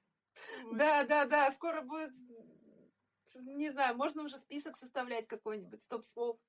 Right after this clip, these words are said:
Speaker 2: которые выдают в вашем тексте текст нейросети.
Speaker 1: Кстати, очень хорошая мысль, мне кажется.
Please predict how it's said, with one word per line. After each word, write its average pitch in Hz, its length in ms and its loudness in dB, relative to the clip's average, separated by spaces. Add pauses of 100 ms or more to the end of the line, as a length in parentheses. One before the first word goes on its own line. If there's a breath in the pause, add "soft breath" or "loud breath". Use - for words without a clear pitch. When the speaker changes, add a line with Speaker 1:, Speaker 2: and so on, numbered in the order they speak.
(160)
Speaker 2:
которые 247 520 -4 (300 soft breath)
выдают 277 500 0
в - 40 -20
вашем 254 300 -2
тексте 277 360 -10
текст 233 300 -8
нейросети. 240 640 -8 (480 soft breath)
Speaker 1:
Кстати, 294 340 -4
очень 427 260 -2
хорошая 403 460 2
мысль, 381 380 0
мне 262 180 -6
кажется. 233 680 -6